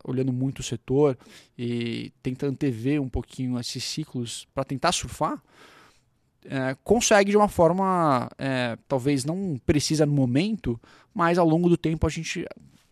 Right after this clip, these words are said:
eventualmente acerta, <laughs> como foi o caso. Então, a gente iniciou um ano um pouco mais difícil, a gente tava até um pouco preocupado, né, o que aconteceria com o governo, mas as coisas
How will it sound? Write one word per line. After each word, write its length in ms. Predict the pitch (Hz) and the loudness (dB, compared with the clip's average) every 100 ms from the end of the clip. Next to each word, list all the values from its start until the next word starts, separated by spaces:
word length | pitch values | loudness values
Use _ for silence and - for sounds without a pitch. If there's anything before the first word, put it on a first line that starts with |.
| - | -6
eventualmente 460 | 147 156 156 156 190 | -2 0 0 0 0
acerta, 360 | - 160 - - - - | 2 2 2 -8 -12 -10
<laughs> 640 | - - - - - - | -10 -12 -20 -20 -18 -4
como 160 | 147 | -2
foi 160 | 147 170 | 2 2
o 60 | 180 | 4
caso. 360 | 175 139 120 | 6 6 6
Então, 300 | 156 143 147 - _ - | 0 -4 -4 -8 _ -10
a 60 | |
gente 140 | 127 - | -8 -4
iniciou 340 | 156 - 170 | -2 0 0
um 100 | 190 | 2
ano 160 | 160 147 | 2 2
um 40 | |
pouco 200 | 139 175 | 0 0
mais 140 | 170 135 | 0 -2
difícil, 500 | 110 - 196 214 143 | -4 -4 -2 -2 -4
a 20 | |
gente 120 | 135 | -4
tava 200 | 143 139 | -4 -4
até 120 | 135 | -4
um 80 | 156 | -6
pouco 220 | 160 156 | -8 -10
preocupado, 680 | - 156 131 135 151 170 143 | -6 -6 -2 0 2 0 0
né, 140 | 139 | 0
o 60 | 135 | -2
que 120 | - | -2
aconteceria 600 | 156 165 151 - 131 143 | -4 -4 -10 -6 -2 -2
com 100 | 139 | -2
o 40 | 139 | -2
governo, 420 | 123 123 180 254 - - _ | 0 0 -2 -6 -16 -20 _
mas 140 | 269 277 | -4 -4
as 100 | - | 0
coisas 540 | 254 269 208 - - | 2 2 0 -4 -6